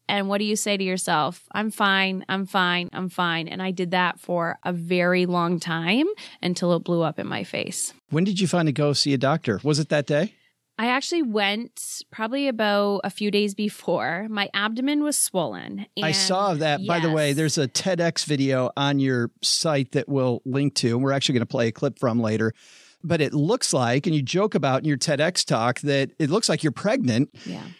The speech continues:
Speaker 2: And you're not pregnant.
Speaker 1: No. Even looking back at that photo, I just, I cannot believe how much denial I was in,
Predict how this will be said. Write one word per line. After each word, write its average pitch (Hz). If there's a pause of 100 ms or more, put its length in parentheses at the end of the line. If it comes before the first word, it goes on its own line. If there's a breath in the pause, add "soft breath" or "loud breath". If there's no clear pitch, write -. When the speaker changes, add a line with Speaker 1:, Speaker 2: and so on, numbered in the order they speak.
(120 loud breath)
Speaker 2:
And 127
you're 147
not 170
pregnant. 135 (340)
Speaker 1:
No. 165 (340)
Even 220
looking 226
back 156
at -
that 156
photo, 151
I 165
just, 170 (140)
I 175
cannot 180
believe 170
how 170
much - (180)
denial 196
I 254
was 254
in, 294